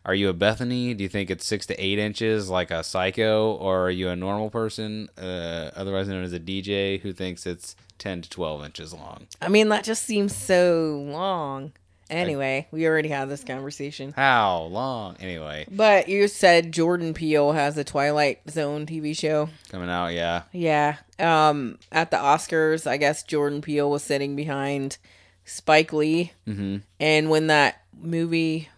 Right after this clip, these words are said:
Speaker 2: I can't think of what it's called.
Speaker 1: Us. Get Out.
Speaker 2: No, it's not one of Jordan Peele's.
Speaker 1: Get Out with Us.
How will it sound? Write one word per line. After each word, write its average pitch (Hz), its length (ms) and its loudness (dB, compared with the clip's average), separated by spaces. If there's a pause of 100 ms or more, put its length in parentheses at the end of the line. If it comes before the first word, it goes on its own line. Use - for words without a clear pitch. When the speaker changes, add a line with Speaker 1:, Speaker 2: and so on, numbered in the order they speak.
(200)
Speaker 2:
I 170 40 -14
can't 170 200 -10
think 156 120 -8
of 143 60 -6
what 143 100 -4
it's 135 120 -8
called. 139 480 -6 (400)
Speaker 1:
Us. 87 400 -6 (480)
Get 92 120 -2
Out. 87 320 0 (440)
Speaker 2:
No, 151 400 0
it's 160 200 -6
not 175 220 0
one 175 120 0
of 165 80 -2
Jordan 147 340 -2
Peele's. 135 480 -4 (180)
Speaker 1:
Get 90 140 -4
Out 82 160 -2
with 90 120 -10
Us. 92 340 -8